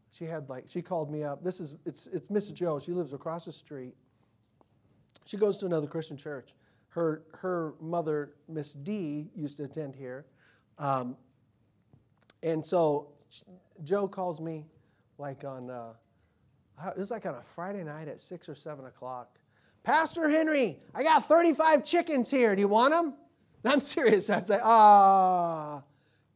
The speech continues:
uh, what, that, what?" You know, <laughs> I was like, "What are you talking about?"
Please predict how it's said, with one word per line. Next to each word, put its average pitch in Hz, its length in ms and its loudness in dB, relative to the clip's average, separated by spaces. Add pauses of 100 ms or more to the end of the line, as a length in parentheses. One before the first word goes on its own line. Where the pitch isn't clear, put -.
(120)
uh, 208 340 0 (160)
what, 208 440 -4
that, 269 320 -8
what?" 339 340 -8 (240)
You 208 100 -2
know, 202 80 2
<laughs> - 20 4
I 208 120 2
was 208 160 -4
like, 196 100 -8
"What 214 100 -6
are 269 40 0
you 302 80 -2
talking 311 360 -6
about?" 170 160 -8